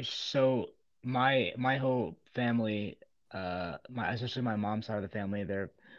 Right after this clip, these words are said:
they're big athletes with, uh, you know, basketball and soccer especially. And I, I got a text from them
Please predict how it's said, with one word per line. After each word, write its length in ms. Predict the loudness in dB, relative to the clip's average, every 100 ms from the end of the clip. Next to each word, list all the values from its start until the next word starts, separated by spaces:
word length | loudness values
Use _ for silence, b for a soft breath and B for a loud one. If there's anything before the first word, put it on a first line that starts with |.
| b
they're 160 | -2 0
big 180 | 0 2
athletes 600 | 0 0 -2 -4 -6 -8
with, 140 | -8 -6
uh, 220 | -2 -2 -4 b b b b -6
you 100 | -2
know, 120 | -2
basketball 580 | 0 0 0 -4 -2 -2
and 100 | -2
soccer 380 | -2 -4 -2 -4
especially. 560 | -4 -4 -4 -4 -4 -4
And 160 | -6 -8 B B B -2
I, 240 | 0 2 2
I 120 | 2
got 140 | 2
a 20 |
text 340 | 0 -2 -4 -4
from 160 | -2
them 380 | 0 0 0 -4